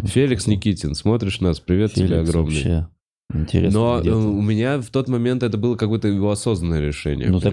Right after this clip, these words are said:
Speaker 2: или
Speaker 1: понимаешь?
Speaker 2: иначе, это так или иначе творческая смерть была. Какая бы, значит, была с-, творческое самоубийство, и, ну, как,
Speaker 1: Творческое
Speaker 2: так, так и
Speaker 1: самоубийство.
Speaker 2: Му-, ну, Мунхоев, может, не хотел так сделать.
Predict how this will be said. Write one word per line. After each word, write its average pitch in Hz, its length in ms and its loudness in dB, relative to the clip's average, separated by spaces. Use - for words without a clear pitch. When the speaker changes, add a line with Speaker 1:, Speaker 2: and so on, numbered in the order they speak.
Speaker 2:
или 101 100 2
Speaker 1:
понимаешь? 104 80 2
Speaker 2:
иначе, 87 320 0
это 85 160 -4
так 87 140 0
или 95 80 4
иначе 90 200 0
творческая 87 460 -2
смерть 90 360 0
была. 80 440 -2
Какая 92 280 2
бы, 90 260 0
значит, 87 520 0
была 90 260 2
с-, - 260 -8
творческое 92 440 0
самоубийство, 87 760 0
и, 71 200 -2
ну, 85 100 0
как, - 80 -2
Speaker 1:
Творческое 101 420 0
Speaker 2:
так, 90 120 2
так 110 60 0
и - 20 2
Speaker 1:
самоубийство. 101 540 0
Speaker 2:
Му-, 101 260 0
ну, 98 100 2
Мунхоев, 110 400 0
может, 104 240 -2
не 101 80 2
хотел 139 360 -2
так 76 200 -4
сделать. 50 380 -4